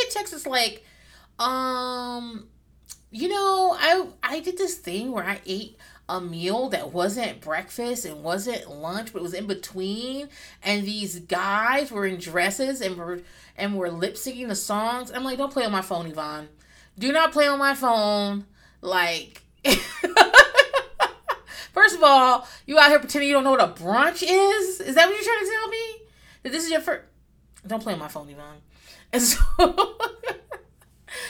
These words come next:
she sent me, like, eight hundred pictures of drag queens. <laughs> I'm like, "Yeah, man. I, yeah.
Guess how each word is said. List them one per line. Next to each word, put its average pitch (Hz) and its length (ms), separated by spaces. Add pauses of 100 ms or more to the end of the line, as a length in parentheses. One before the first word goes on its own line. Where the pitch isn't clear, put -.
she - 120
sent 453 320
me, 453 80 (100)
like, - 160
eight 370 220
hundred 370 280
pictures 349 240
of 359 120
drag 294 360
queens. 392 1080
<laughs> - 80 (1200)
I'm 320 60
like, 320 180
"Yeah, 370 280
man. 320 480
I, 294 160 (520)
yeah. 392 220